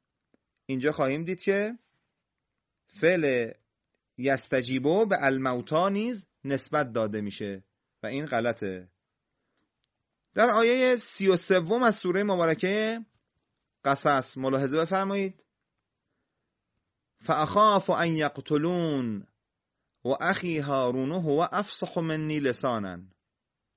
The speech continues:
آیه سی و سوم و سی و چهارم. اگر قاری و اخی هارون رو به عبارت قبل بس کنه،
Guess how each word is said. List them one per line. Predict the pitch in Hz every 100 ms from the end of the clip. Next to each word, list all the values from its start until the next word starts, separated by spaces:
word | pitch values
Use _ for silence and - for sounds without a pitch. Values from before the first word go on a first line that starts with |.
| _ _ _
آیه | 123 135 139
سی | - 131
و |
سوم | 113 127 151 160
و |
سی | - 120
و |
چهارم. | 104 107 98 95 95 _ _ _ _ -
اگر | 147 165
قاری | 160 139 135 135 175 139
و | 123
اخی | 113 127 131
هارون | 123 131 165
رو | 175
به | 143 123
عبارت | 120 120
قبل | 120 117 117 110
بس | 113 -
کنه، | 113 117 139 165 214